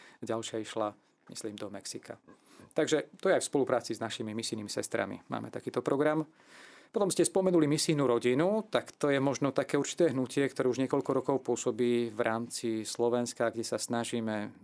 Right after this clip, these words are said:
ako misionári, verbisti, angažovať aj laikov, ktorí sú takí ochotní, že chcú venovať kúsok svojho času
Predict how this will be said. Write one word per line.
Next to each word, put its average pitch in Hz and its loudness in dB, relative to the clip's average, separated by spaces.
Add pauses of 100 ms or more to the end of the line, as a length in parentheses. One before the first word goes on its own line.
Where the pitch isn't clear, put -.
ako - -4
misionári, 120 -2
verbisti, 120 -2 (560)
angažovať 123 0
aj 101 -4
laikov, 113 2 (160)
ktorí 107 -6
sú - -12
takí - -4
ochotní, 135 -4
že 113 -6
chcú - -10
venovať 113 -4
kúsok 117 -8
svojho 110 -4
času 113 -6